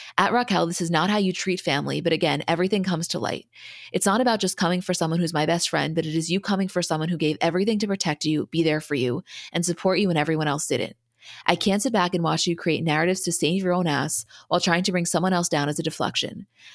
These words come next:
I hate it has come to this, but enough is enough. So hashtag Happy International Women's Day to the women who really stick by one another and uplift each other without tearing the other down.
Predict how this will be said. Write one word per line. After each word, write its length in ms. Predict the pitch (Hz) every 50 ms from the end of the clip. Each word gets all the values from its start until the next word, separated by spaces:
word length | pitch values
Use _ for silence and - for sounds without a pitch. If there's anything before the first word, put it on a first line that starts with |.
| - - -
I 60 | 175
hate 180 | 190 202 196 202
it 60 | 240
has 140 | 277 262 -
come 180 | - 185 165
to 100 | 170 175
this, 200 | 147 147 151 -
but 100 | - 160
enough 260 | 160 156 151 147 - 175
is 100 | 165 165
enough. 400 | 156 - - - 185 - - - - - - - - -
So 160 | - 190 185
hashtag 400 | 208 185 196 190 - 247 214 202
Happy 300 | - 196 185 202 269 254
International 540 | 220 202 208 185 175 156 165 - - 175 165
Women's 280 | 156 147 156 151 151
Day 160 | - 139 143
to 100 | 147 -
the 100 | - 165
women 200 | 165 165 175 175
who 100 | 185 185
really 280 | 160 156 156 165 202 226
stick 260 | - - 180 165 -
by 120 | 165 156 156
one 180 | 160 156 151
another 420 | 156 156 147 139 139 139 147 160 - - - - -
and 140 | - 160 - -
uplift 340 | 180 202 233 220 185 -
each 140 | 175 165 -
other 160 | 160 151 151
without 260 | 151 156 156 147 - -
tearing 280 | - 165 139 156 165
the 80 | 165 160
other 180 | 151 151 151
down. 360 | 139 131 120 101 - 117 196